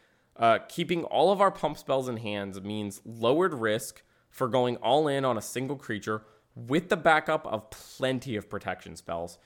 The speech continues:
With a solid combo that easily slots in this deck, Feather is aggressive and it's fun to play with how different her ability is. Not only that, but she's a fantastic budget deck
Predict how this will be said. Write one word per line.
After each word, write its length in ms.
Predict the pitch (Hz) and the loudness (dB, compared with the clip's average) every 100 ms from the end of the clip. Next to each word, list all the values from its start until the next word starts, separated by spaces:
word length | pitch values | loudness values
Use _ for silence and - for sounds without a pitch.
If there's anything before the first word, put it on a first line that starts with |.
| _ _ _ _ | _ _ _ _
With 180 | 131 160 | 0 2
a 60 | 127 | 2
solid 420 | - 170 196 180 | 4 6 6 2
combo 460 | - 151 165 190 | -2 -2 0 0
that 220 | 165 123 - | 2 -2 -2
easily 400 | 120 131 139 143 | -8 -6 -4 -4
slots 380 | - 127 131 135 | -4 -2 -2 -2
in 120 | 127 | -6
this 120 | 101 | -6
deck, 400 | 95 101 135 - _ _ _ _ | -2 0 0 -4 _ _ _ _
Feather 340 | - 143 180 | 2 4 6
is 460 | 170 131 123 117 98 _ - | 6 4 4 2 -6 _ -4
aggressive 760 | 113 113 113 143 - 185 175 - | -4 -4 0 2 2 -2 -2 -4
and 120 | 113 | -4
it's 140 | 98 | -6
fun 360 | - - 131 147 | -12 0 2 2
to 80 | 139 | -4
play 300 | - 120 139 | -2 0 0
with 160 | 113 | 0
how 140 | 113 117 | 0 0
different 520 | 120 123 - 127 117 | 0 -4 -2 -4 -4
her 140 | 117 | -4
ability 540 | 95 92 101 90 82 90 | -4 -2 -2 -4 -8 -12
is. 140 | - - _ _ _ _ - | -14 -18 _ _ _ _ 2
Not 160 | 131 | 4
only 220 | 170 196 175 | 6 4 6
that, 480 | 160 196 - - | 6 6 2 -6
but 120 | 131 117 | -4 -2
she's 280 | 123 117 107 | -2 -2 -2
a 100 | 110 - _ | -6 -8 _
fantastic 840 | 120 110 - - 131 139 - 135 - | -2 -2 -6 0 4 4 0 -8 2
budget 300 | 123 143 156 | 2 2 2
deck 300 | 175 175 | 2 0